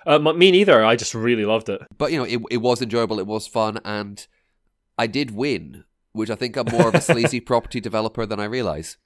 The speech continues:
Speaker 1: Well, I've always thought of you that way. What about for yourself?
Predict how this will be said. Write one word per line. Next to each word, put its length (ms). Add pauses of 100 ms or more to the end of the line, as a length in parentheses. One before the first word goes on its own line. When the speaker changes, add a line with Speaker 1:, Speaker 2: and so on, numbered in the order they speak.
(120)
Speaker 1:
Well, 160
I've 100
always 220
thought 140
of 80
you 80
that 140
way. 140 (500)
What 100
about 180
for 80
yourself? 420